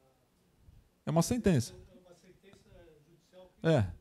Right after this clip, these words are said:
F-, a fundamentação é essa. Isso, é, é. Esse daí é, é a ementa, chama ementa. É o, é o resumo do processinho, tá? De uma evix-, de uma, de uma apelação. É a ementa de uma apelação. Veja, o que que aconteceu? A pessoa comprou o imóvel,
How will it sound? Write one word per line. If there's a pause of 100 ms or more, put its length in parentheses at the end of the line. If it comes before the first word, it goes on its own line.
(1900)
F-,
a
fundamentação
é
essa.
Isso,
é,
é.
Esse
daí
é, (180)
é
a
ementa,
chama
ementa.
É
o,
é
o
resumo
do
processinho, (140)
tá? (460)
De
uma
evix-,
de
uma,
de
uma
apelação. (140)
É
a
ementa
de
uma
apelação. (580)
Veja, (240)
o
que
que
aconteceu? (300)
A
pessoa
comprou
o
imóvel,